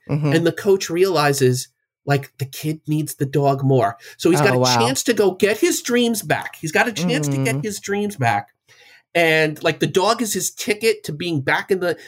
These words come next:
Speaker 2: back in the limelight, right? Like, like, they're gonna be, like, this amazing act, but then he realizes what the dog really needs is a young boy to love.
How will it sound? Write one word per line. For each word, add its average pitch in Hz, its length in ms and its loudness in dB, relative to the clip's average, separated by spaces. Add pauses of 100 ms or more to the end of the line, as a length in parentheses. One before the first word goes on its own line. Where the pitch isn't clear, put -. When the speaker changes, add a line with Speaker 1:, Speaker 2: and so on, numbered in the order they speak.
(160)
Speaker 2:
back 240 240 0
in 277 140 4
the 262 80 4
limelight, 185 640 2 (100)
right? 143 300 0
Like, 147 240 -2 (260)
like, 156 160 0
they're 196 140 2
gonna 208 160 2
be, 196 180 -2
like, 160 240 2
this 160 260 -2
amazing 175 580 0
act, 139 420 0
but 147 120 -6
then 156 120 0
he 160 100 -2
realizes 160 500 0
what 135 140 0
the 139 80 2
dog 151 340 2
really 147 320 2
needs 202 380 -2 (260)
is 143 160 0
a 147 40 2
young 147 280 2
boy 135 260 4
to 131 60 2
love. 104 380 -4